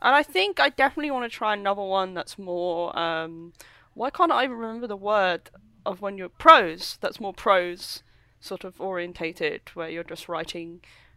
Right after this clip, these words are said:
um, from, from your mind, you're not trying to fit it into kind of rhythm or stuff like that,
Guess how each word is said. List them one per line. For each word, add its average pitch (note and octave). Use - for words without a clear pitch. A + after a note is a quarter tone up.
um, E3+
from, E3+
from F3+
your F3
mind, E3+
you're E3+
not -
trying E3+
to -
fit -
it F#3
into E3+
kind E3+
of E3+
rhythm E3+
or E3+
stuff -
like D#3
that, -